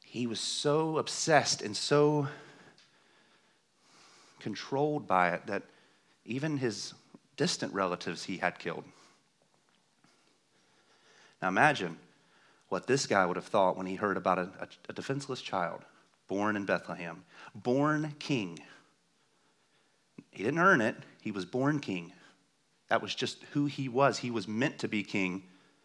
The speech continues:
And this goes against everything that Herod actually knew. See, Herod had lied his way. He had schemed his way. He had aligned himself with the Romans. He had killed people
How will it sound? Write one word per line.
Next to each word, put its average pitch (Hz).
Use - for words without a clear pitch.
And 104
this 131
goes 131
against 110
everything 113
that 101
Herod 104
actually 101
knew. 107
See, -
Herod 139
had 92
lied 117
his 143
way. 143
He 139
had 95
schemed 139
his 143
way. 151
He 123
had 104
aligned 113
himself 143
with 123
the 107
Romans. 127
He 110
had -
killed 175
people 185